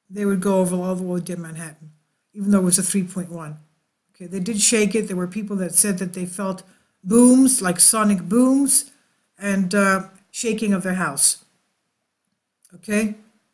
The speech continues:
so that was a three point one. It was felt all the way down here, from what people were saying,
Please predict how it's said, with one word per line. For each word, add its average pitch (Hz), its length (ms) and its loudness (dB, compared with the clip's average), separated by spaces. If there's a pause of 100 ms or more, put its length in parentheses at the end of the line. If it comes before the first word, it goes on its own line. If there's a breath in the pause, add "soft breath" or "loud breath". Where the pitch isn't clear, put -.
(120)
so 196 440 0
that 220 200 4
was 202 140 4
a 208 60 0
three 214 240 -2
point 208 200 -6
one. 208 180 0
It 208 40 4
was 180 220 0
felt 190 200 -4
all 180 100 -6
the 175 60 -6
way 170 120 -8
down 160 240 -12
here, 160 260 -14 (1400)
from 180 140 -16
what 165 160 -12
people 175 240 -14
were 151 160 -12
saying, 147 320 -6